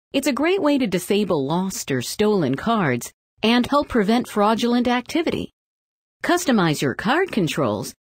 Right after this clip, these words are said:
and you can restrict purchases to your G P S location. Limit purchases to specific merchant categories, such as restaurants and grocery stores.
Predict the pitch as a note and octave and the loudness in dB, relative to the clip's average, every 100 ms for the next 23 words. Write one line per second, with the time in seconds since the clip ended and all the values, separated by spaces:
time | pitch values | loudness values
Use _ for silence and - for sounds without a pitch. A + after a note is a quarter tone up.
0 | _ - C4+ D#4 F4 E4 D4+ C4 - G#3 | _ -2 2 4 2 2 2 0 -2 -2
1 | - - F#4 - - C3+ B2 - F#3 G#3 | -2 -2 -2 -2 -2 -2 -2 -2 0 0
2 | - C#3+ F3+ D#3 F3+ D#3+ A#2+ C3+ G#2 - | -2 -4 0 -2 0 -2 -2 -4 -4 -6
3 | D#2 - _ _ _ F3+ G3 F3 - F3 | -8 -12 _ _ _ 0 2 2 0 -2
4 | C#3+ - E3 A#3 B3+ C#4+ - E3+ - F3+ | -2 -2 -2 0 0 0 -2 -4 -2 -4
5 | - E4+ F4 - F#3+ G#3+ - B3 A#3 - | -2 -2 0 -2 -2 -2 0 -2 -4 -6
6 | - F4+ E4 - G#2 - - - _ - | -2 0 0 -2 -6 -8 -12 -16 _ -8
7 | - G4 E4+ F3+ D3+ - E3+ D#3+ D#3 - | -6 -2 -2 0 0 0 0 2 0 -2
8 | - - C4 E3 A#2+ - A#2 - - F2+ | -6 0 2 2 -2 -2 -6 -4 -6 -8
9 | - | -12